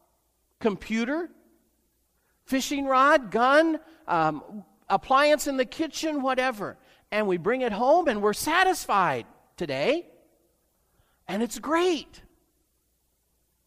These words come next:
And then, gosh darn it, two months later, they bring out a better one. Newer features, faster, prettier. It's got, "Oh, I want, I wish mine had that."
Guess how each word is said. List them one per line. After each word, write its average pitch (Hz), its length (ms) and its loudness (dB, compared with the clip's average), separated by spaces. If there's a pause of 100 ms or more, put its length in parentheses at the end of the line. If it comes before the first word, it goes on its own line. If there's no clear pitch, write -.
(420)
And 185 180 -8
then, 185 220 -6
gosh 240 400 -10
darn 190 340 -10
it, 220 180 -10
two 240 220 -10
months 208 320 -10
later, 202 300 -4
they 180 180 -6
bring 180 320 -8
out 175 220 -6
a 143 100 -12
better 202 480 -12
one. 117 240 -16 (1300)
Newer 254 400 0
features, 208 720 -8 (160)
faster, 202 760 -8 (260)
prettier. 254 480 -2
It's 226 260 -4
got, 240 260 -2
"Oh, 311 160 4
I 240 220 0
want, 226 420 -4
I 269 120 -2
wish 311 220 -2
mine 381 320 0
had 233 240 2
that." 131 300 -2